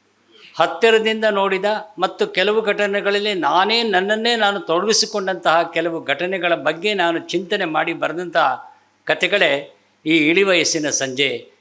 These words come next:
ಕಥಾ ಸಂಕಲನ. ಮೇಡಮ್ ಹೇಳಿದ ಹಾಗೆ ಒಂದು ಕಥೆ ಭಾಳ ಚೆನ್ನಾಗಿ ಹೇಳಿದ್ರು ಅವರು, ಎಂಟಾಣೆ ಅಂತ. ಆ ಎಂಟಾಣೆ ಕಥೆ ಎಷ್ಟು ಚೆನ್ನಾಗಿದೆ ಅಂತಂದರೆ, ನಾನು ಕೂಡ ಆ ಎಂಟಾಣೆಯ ಕಥಾನಾಯಕ ನಾನೇ, ಬೇರೆ ಯಾರೂ ಅಲ್ಲ.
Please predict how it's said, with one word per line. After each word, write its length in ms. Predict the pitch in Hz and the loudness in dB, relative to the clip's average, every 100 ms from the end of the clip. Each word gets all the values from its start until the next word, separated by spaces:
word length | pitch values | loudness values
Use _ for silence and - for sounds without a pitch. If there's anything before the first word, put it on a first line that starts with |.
| _ - | _ -6
ಕಥಾ 280 | 143 160 | 0 2
ಸಂಕಲನ. 600 | 147 131 113 107 98 101 _ _ _ _ _ _ _ _ _ 151 | 2 0 -6 -10 -10 -16 _ _ _ _ _ _ _ _ _ 0
ಮೇಡಮ್ 340 | 175 208 202 | 2 4 2
ಹೇಳಿದ 240 | 175 185 165 | 2 2 2
ಹಾಗೆ 640 | 156 156 180 143 143 - _ _ _ | 2 2 0 0 -6 -18 _ _ _
ಒಂದು 520 | 151 165 175 156 139 135 | -8 -2 0 0 -2 -4
ಕಥೆ 260 | 160 185 | -2 0
ಭಾಳ 240 | 160 135 170 | 0 0 0
ಚೆನ್ನಾಗಿ 320 | 139 165 160 | 0 0 2
ಹೇಳಿದ್ರು 320 | 147 135 120 | 0 -2 -6
ಅವರು, 180 | 123 131 | -6 -4
ಎಂಟಾಣೆ 500 | 131 151 156 147 135 | -4 0 0 0 0
ಅಂತ. 200 | 135 131 - _ _ _ _ _ _ _ _ _ _ _ _ - | -6 -10 -16 _ _ _ _ _ _ _ _ _ _ _ _ -4
ಆ 120 | 135 | 0
ಎಂಟಾಣೆ 560 | 139 139 196 233 226 214 | 2 0 0 2 2 2
ಕಥೆ 260 | 208 180 185 | 2 0 0
ಎಷ್ಟು 260 | - 208 | 0 -4
ಚೆನ್ನಾಗಿದೆ 540 | 196 175 185 180 170 170 | -2 -2 0 0 0 -2
ಅಂತಂದರೆ, 440 | 160 170 170 185 | -2 -4 -2 -2
ನಾನು 340 | 147 156 185 | 2 0 0
ಕೂಡ 180 | 180 180 170 139 131 | -2 0 2 2 0
ಆ 140 | 151 | 0
ಎಂಟಾಣೆಯ 560 | 151 151 151 185 180 170 | 2 0 0 0 2 0
ಕಥಾನಾಯಕ 640 | 160 - 175 165 151 151 170 | 0 0 2 4 2 0 -2
ನಾನೇ, 300 | 139 135 151 131 | 0 0 0 -2
ಬೇರೆ 220 | 135 151 | 0 0
ಯಾರೂ 240 | 139 127 135 | 2 0 -2
ಅಲ್ಲ. 180 | 120 | -4